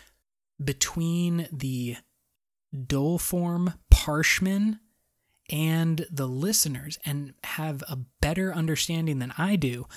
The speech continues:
of what that relationship was like when it comes to the three realms, the cognitive, spiritual, and physical realm. And with that knowledge, he started to try to make his own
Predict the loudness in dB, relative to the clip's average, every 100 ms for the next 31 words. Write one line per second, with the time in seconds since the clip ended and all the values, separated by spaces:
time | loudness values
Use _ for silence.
0 | -20 -20 -20 -6 -2 0 0 -2 -2 -6
1 | -10 _ -6 -4 -4 -4 -4 -2 -2 0
2 | 0 0 -2 -4 -4 -4 -2 -4 -4 -8
3 | -8 -6 -4 -2 -4 -6 -8 -4 -2 0
4 | -2 -4 -6 -10 -12 -10 -12 -10 -4 -4
5 | -2 -2 0 0 0 -4 -4 -4 -4 -4
6 | -8 -18 -20 -10 -6 -4 -4 -2 -2 -2
7 | -4 -4 -6 -8 -14 _ -14 -14 -14 -6
8 | -4 0 0 0 -2 -4 -4 -4 -2 0
9 | -2 -4 -4 -6 -8 _ _ _ -12 -6
10 | -2 2 4 2 -2 -4 -4 -2 0 -2
11 | 0 0 0 -4 0 0 0 -2 2 6
12 | 6 6 2 -2